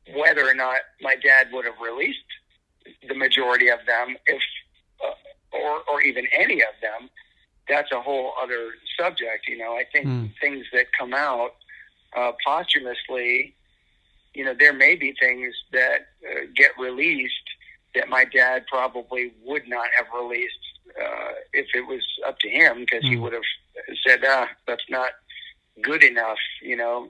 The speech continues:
Speaker 1: the tuning is not good enough, or the performance is not good enough." And, you know, other people might hear the material and think, "Oh, well, I think it's good enough. I like hearing it." And so that's, that's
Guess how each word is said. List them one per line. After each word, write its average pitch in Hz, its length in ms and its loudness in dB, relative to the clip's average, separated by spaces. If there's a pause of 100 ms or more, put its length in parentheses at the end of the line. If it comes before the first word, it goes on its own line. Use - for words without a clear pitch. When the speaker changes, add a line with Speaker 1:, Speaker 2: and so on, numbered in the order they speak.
(100)
Speaker 1:
the 123 240 -8
tuning 143 400 2
is 117 180 -8
not 120 260 -4
good 120 160 -6
enough, 113 380 -6
or 117 100 -4
the 113 80 -12
performance 131 640 -6
is - 160 -12
not 117 240 -6
good 117 160 -6
enough." 110 240 -8 (720)
And, 123 540 6 (800)
you 139 80 -4
know, 123 120 0
other 147 260 0
people 131 360 -2
might 123 360 2 (280)
hear 143 220 6
the 131 100 -6
material 123 580 0
and 117 120 -8
think, 131 280 0
"Oh, 151 340 -2
well, 131 260 -2 (340)
I - 80 6
think 135 240 -4
it's - 140 -4
good 117 160 -4
enough. 117 240 -4 (100)
I 131 80 0
like 127 320 0
hearing 117 320 2
it." 110 120 -4 (500)
And 127 300 2
so 139 100 -2
that's, 139 300 0 (220)
that's 147 220 -2